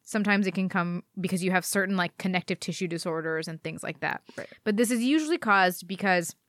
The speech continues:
Speaker 1: there's something going on in your airspace that causes your, um, uh, lung to develop these things that are called, like, blebs.
Speaker 2: Yeah, and we don't know why
Speaker 1: Yeah.
Speaker 2: that happens to
Speaker 1: It's,
Speaker 2: some
Speaker 1: it just
Speaker 2: people.
Speaker 1: happens to happen in certain groups of people.
Speaker 2: Right.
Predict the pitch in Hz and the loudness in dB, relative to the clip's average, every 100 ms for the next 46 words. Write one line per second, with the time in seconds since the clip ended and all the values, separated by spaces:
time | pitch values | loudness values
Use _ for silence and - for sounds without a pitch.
0 | _ _ 220 220 262 262 285 262 240 202 | _ _ 4 4 4 2 2 2 2 4
1 | 196 190 190 - - _ 208 233 233 202 | 6 4 2 -6 -20 _ 2 6 6 4
2 | _ 202 202 - 180 170 160 - - - | _ 4 4 2 -2 -2 -2 -6 -12 -12
3 | - 185 - 196 190 190 180 - 180 175 | -6 -2 2 2 2 0 -2 -6 -4 -2
4 | 175 170 165 - 165 160 156 156 165 _ | 0 0 -2 -2 -6 -6 -8 -12 -16 _
5 | _ - _ 175 165 156 156 160 170 - | _ -14 _ 0 0 0 0 0 -2 -4
6 | - _ - 175 190 202 240 220 185 180 | -8 _ -12 -2 0 2 2 0 0 2
7 | 175 180 - 170 - 180 185 196 165 165 | 4 2 0 -6 -6 -6 -4 -2 -2 -4
8 | - 165 165 160 156 - 156 147 165 143 | -6 -6 -6 -6 -6 -10 -10 -6 -4 -4
9 | 175 208 - - 180 147 185 226 247 214 | -4 -6 -10 -2 0 2 4 6 4 4
10 | 214 165 180 - 131 80 - 202 - - | 2 2 -6 -4 0 0 -2 -6 -8 -8
11 | - - - - 170 - - - - 233 | -8 -8 -2 -2 0 -4 -4 -6 -2 0
12 | - 214 240 247 220 180 240 247 233 220 | 0 0 0 2 0 4 2 2 -4 -4
13 | - 202 - 196 190 165 160 160 175 165 | -6 -8 -4 -4 -4 -10 -10 -8 -8 -8
14 | 165 165 - - - 165 190 233 160 - | -10 -12 -14 -20 -12 -8 -6 -6 -4 -6